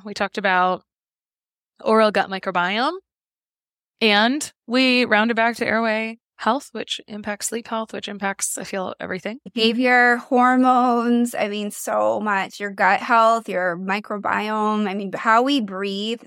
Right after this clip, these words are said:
Speaker 2: Some argue how we breathe is foundational for health. You can be doing all the things, and if you're not breathing optimally, that you may be suffering from some health issues.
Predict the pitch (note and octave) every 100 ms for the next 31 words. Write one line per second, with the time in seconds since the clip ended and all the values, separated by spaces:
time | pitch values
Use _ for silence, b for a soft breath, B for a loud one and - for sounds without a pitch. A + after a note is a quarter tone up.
0 | - C4+ C#4 C4 C4 _ _ _ _ -
1 | - _ - G#3 G3+ G3 G3 D#3+ F#3 F#3+
2 | F3 F3+ E3 D#3 E3+ E3+ - _ _ -
3 | E3+ D3 D#3 - E3 D#3+ D#3+ - E3+ -
4 | - - - G3+ G3 G#3 F3+ F3+ F3+ F3
5 | D#3+ E3+ - G3+ A3 A#3 A#3 G3+ D#3+ D#3
6 | E3 - F3 F3 F3+ F3+ F3+ - E3+ F3
7 | E3+ D3+ E3 - G3+ G#3 A3 A3+ B3 _
8 | _ _ _ - - G3 F#3+ F#3+ F#3 G#3
9 | F#3 F#3 F#3+ G3 E3 - F3 F3+ F3+ F3+
10 | - F#3+ G3 F#3+ F#3+ G3+ G3+ _ _ -
11 | C#4 - D#3+ E3+ E3+ F3+ F#3+ -